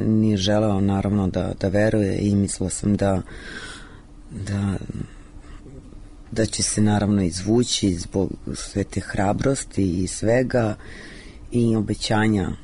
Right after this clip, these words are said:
gde će sve da me vodi kad izađe iz bolnice, ali eto to, otići će jedno na ta mesta, pa bez nje, pa ću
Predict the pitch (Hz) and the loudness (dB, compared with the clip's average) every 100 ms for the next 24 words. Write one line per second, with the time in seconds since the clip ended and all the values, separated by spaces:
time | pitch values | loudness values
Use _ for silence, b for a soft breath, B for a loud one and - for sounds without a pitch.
0 | - 101 104 - - - 104 95 90 90 | -4 0 0 -2 -6 -2 0 2 0 2
1 | 117 123 107 - - 101 101 98 - - | 0 2 -2 -2 -2 0 0 -2 -4 -6
2 | 98 104 123 - - 110 - B B B | 0 2 2 0 -2 -2 -2 B B B
3 | B B - - 101 98 - - - - | B B -8 -2 0 0 -2 -12 -14 -4
4 | 92 - - B B B B B B - | -2 -2 -6 B B B B B B -8
5 | 104 107 - - - 98 92 92 85 95 | -2 0 0 -2 0 2 2 0 0 0
6 | 95 90 - - - - 85 85 - - | 2 2 -2 -8 -6 -4 -2 -4 -6 -12
7 | - - - - - - B B B B | -14 -18 -20 -20 -20 -18 B B B B
8 | - - 92 98 90 92 95 82 - - | -20 -6 0 0 2 2 2 0 -4 -16
9 | - - - - - B B B B B | -20 -20 -20 -20 -20 B B B B B
10 | - - - 87 - - | -20 -18 -8 -8 -6 -6